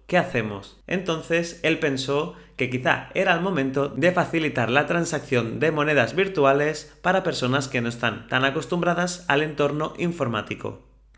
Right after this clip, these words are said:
Por tanto, ahí detectó el pain point principal de la transacción entre criptomonedas.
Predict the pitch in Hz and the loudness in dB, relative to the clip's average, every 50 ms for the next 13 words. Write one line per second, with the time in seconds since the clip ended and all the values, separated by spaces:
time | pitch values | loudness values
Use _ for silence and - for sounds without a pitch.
0 | _ - 143 143 143 143 143 135 131 131 160 190 196 - - - - 117 117 127 | _ 2 2 2 4 4 2 2 4 2 2 0 0 -4 -6 0 2 2 2 4
1 | 123 143 131 139 143 127 - 156 170 175 - - - - - 139 147 160 147 - | 2 2 2 0 -2 0 2 2 2 2 0 -6 -12 -4 0 0 0 0 -2 -4
2 | 160 170 165 - 151 147 151 139 156 139 131 135 131 123 131 131 139 147 151 - | -4 -4 -2 -2 -2 -2 -2 -2 -2 -2 0 0 0 2 2 2 2 0 -4 -6
3 | - 135 147 160 180 175 160 151 156 151 - 147 143 139 - 123 123 - - 135 | -4 2 4 4 4 4 4 2 0 0 0 -2 -2 -2 -2 -6 -4 2 2 2
4 | 139 139 139 139 - - - - - 160 170 170 - 165 165 160 - - - 175 | 2 2 -2 -4 -8 -16 -14 -6 -4 -2 -2 -2 0 -2 -2 -2 -4 -4 -2 -2
5 | 180 175 175 170 156 147 131 117 107 104 101 104 | -2 0 -2 -4 -2 -2 -2 -2 -2 -2 -6 -8